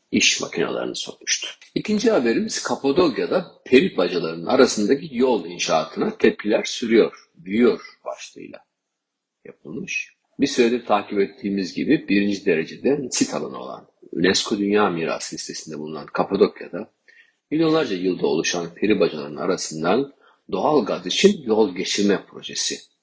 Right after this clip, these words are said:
ortaya çıkmıştı. Buna ilişkin resimler kamuoyunda ciddi tepkiye neden oldu. Yeşil Gazete'nin yol çalışmasında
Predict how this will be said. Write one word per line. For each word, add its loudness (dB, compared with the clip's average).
ortaya -6
çıkmıştı. 0
Buna 2
ilişkin 0
resimler 0
kamuoyunda -2
ciddi -2
tepkiye 4
neden -4
oldu. -8
Yeşil 0
Gazete'nin 0
yol 4
çalışmasında 0